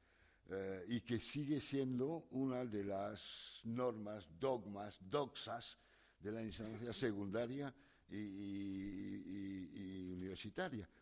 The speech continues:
¿Cuántos profes de literatura española, de filología, en España defienden mordicus, así como diente,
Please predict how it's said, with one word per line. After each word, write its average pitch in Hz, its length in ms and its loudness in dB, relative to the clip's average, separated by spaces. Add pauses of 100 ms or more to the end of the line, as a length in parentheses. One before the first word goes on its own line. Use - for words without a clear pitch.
(120)
¿Cuántos 190 500 0
profes 143 520 0
de 113 80 2
literatura 113 680 -4
española, 117 640 -4
de 92 120 -8
filología, 113 760 -2
en 160 180 2
España 156 720 0 (440)
defienden 131 760 4
mordicus, 131 640 -2
así 101 240 -8
como 120 360 -6 (360)
diente, 120 540 2